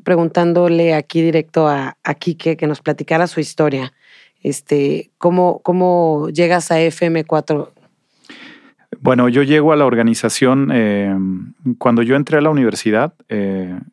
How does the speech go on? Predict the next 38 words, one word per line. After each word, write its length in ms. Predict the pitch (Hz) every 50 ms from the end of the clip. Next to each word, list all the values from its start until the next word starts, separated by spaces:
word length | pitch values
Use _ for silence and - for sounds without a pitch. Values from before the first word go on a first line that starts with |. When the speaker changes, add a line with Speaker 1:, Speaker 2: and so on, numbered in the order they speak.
| _ -
Speaker 2:
eh, 320 | - - 98 95 98 101 -
a 80 | - 107
estudiar 380 | 98 - - 110 110 110 110
Derecho 340 | 113 117 117 113 113 - -
a 60 | 117
la 140 | 110 101 -
par, 320 | - 104 107 107 110 - - _
eh, 460 | - 117 101 98 95 92 92 90 95 - _ _
pude 220 | - 110 110 110
emplearme 680 | 110 107 - 113 110 107 107 104 107 110 107 104 - _ _ _ _ - - _ _ _
como 200 | - - 107 107
asistente 480 | 104 101 - 101 - - 110 110 104 123
de 40 | 117
investigación 720 | 107 104 92 - - 101 98 92 - - 113 104 104 104
de 100 | 104 101
un 180 | 98 101 101
profesor, 640 | - - 104 - - 95 - - 98 95 92 90 95 104 117 123 - -
eh, 400 | - 95 90 87 87 - - 107 _ _ _ _ _ _ _
muy 160 | - 113 117
reconocido 640 | 117 123 117 - 120 113 107 - - 123 117 117 120
en 120 | 113 107 104
el 280 | 95 95 95 92 90
fenómeno 680 | - - - 101 101 104 104 107 107 107 104 101 98 - - - - - - - _ _
de 80 | - 104
la 120 | 104 98
migración 440 | 101 101 98 98 98 92 - - 107
entre 200 | 110 107 - -
México 340 | 101 101 98 - 107 - -
y 20 | 92
Estados 320 | - - 101 98 92 -
Unidos, 320 | 101 98 98 98 98 -
que 100 | - -
se 100 | - -
llama 180 | 98 92 98 98
el 60 | 95
doctor 300 | 90 90 - - 98 -
Jorge 280 | - - 98 - - 107
Durán. 380 | 101 95 95 101 123 175 214